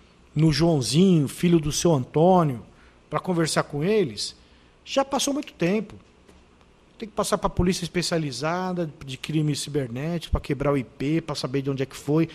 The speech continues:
Geralmente foi por um lugar que tem o Ares liberado, uma biblioteca pública, um lugar, uma lan house que não tem controle de acesso, e aí por uma conta também que tá toda mal informada.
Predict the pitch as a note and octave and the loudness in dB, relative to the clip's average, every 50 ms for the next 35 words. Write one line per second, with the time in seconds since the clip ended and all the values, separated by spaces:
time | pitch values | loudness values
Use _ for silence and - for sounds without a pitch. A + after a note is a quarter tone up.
0 | - - - - - D#3+ D#3+ D3+ D3+ D#3+ F3 - - - - F3 E3 - F3 D#3+ | -10 -20 -20 -8 -4 -2 -2 0 0 -2 -2 -2 -2 0 2 4 6 6 4 4
1 | D#3+ D#3+ D3+ C#3+ C3 D3+ D#3 D3+ D3+ D3+ - D3 - E3+ D#3 D3+ D3 C#3+ C#3+ C#3+ | 6 4 4 4 4 6 6 4 4 2 -2 -4 -2 -2 0 0 0 0 0 0
2 | C#3+ C3 C3+ D3+ D3 C3 C3+ B2 A#2 A#2+ C3 D3+ E3 E3+ D3+ D3+ D3+ C#3+ C#3 C#3+ | -2 -4 -4 -4 -4 -4 -4 -4 -4 -4 -4 -2 -2 -2 -2 -2 -4 -4 -4 -4
3 | C3+ C#3+ D3 - - C#3 - C#3+ - _ - F3 F#3 F#3 D#3 E3+ - F#3 F3+ D#3 | -6 -6 -8 -8 -8 -8 -8 -10 -8 _ -2 0 0 0 -2 -2 -4 -4 -4 -4
4 | - - - - - - - - D#3+ E3 D#3 C#3+ D#3+ E3 E3+ E3 D#3+ D#3+ D#3 D#3 | -6 -12 -20 -20 -20 -20 -8 -2 0 0 0 2 0 0 0 0 -2 -2 -4 -4
5 | C3+ C#3 D#3 E3+ E3+ C#3+ C#3+ D#3 E3 D#3+ D#3 D#3 - E3 E3 E3 E3 D#3+ F3 E3 | -4 -4 -2 -2 -2 0 0 0 0 0 0 -2 0 2 2 2 2 2 0 0
6 | - E3 D#3 D3 D#3+ D#3 D3 C3 C#3+ A#2+ - - - D#3+ E3+ F3+ F#3 F3 - - | 0 0 0 0 0 0 0 0 -2 -4 -4 -2 0 2 4 4 4 2 0 -2
7 | F#3 - - - - - - - - - - - D3+ D#3+ E3+ E3+ F3 F3 - - | -4 -4 -6 -10 -20 -20 -20 -20 -20 -16 -8 -4 0 2 4 4 4 6 6 6
8 | E3+ E3 E3 D3+ - - E3+ F3 F3 E3 - D#3+ - D#3+ D3 C#3+ D#3 E3+ D#3+ - | 6 6 4 2 0 0 2 2 2 2 0 -2 -2 -2 0 2 2 0 0 -2
9 | - D#3+ - - - G3 F#3+ F3+ E3+ E3+ E3+ E3+ D#3 - - D#3 C#3 B2 C3 C#3 | -4 -6 -6 -2 0 2 2 4 4 4 4 4 2 2 2 0 0 0 0 -2
10 | D#3 F3 F#3 F#3 F3 E3 F#3 F3+ F3+ | 0 0 0 0 0 0 -2 -2 -2